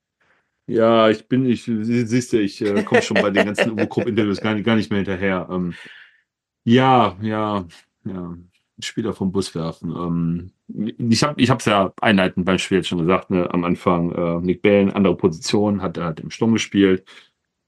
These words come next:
Speaker 1: ähm, hat dann den entscheidenden Fehler gemacht, der zum null zu eins geführt hat. Und das resultierte halt darin, dass ab dem zweiten Drittel Nick Bellen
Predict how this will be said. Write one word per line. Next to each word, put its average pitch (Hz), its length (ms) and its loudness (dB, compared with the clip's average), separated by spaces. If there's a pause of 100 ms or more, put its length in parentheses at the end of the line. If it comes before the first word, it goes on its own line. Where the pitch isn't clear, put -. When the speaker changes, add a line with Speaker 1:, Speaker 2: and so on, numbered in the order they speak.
(160)
Speaker 1:
ähm, 82 800 0 (520)
hat - 180 -4
dann 101 260 2
den 90 400 2 (100)
entscheidenden 92 460 0
Fehler 92 260 0
gemacht, 87 300 -2
der 82 80 0
zum 87 180 -6
null 80 120 -4
zu - 100 -8
eins 107 180 -2
geführt 98 320 0
hat. 92 340 -2 (600)
Und 82 720 0 (420)
das - 220 -10
resultierte 98 520 0
halt 95 160 2
darin, 104 300 2
dass - 320 -4 (300)
ab - 160 -6
dem 90 160 -2
zweiten 117 300 0
Drittel 131 300 2
Nick 110 180 -4
Bellen 92 480 0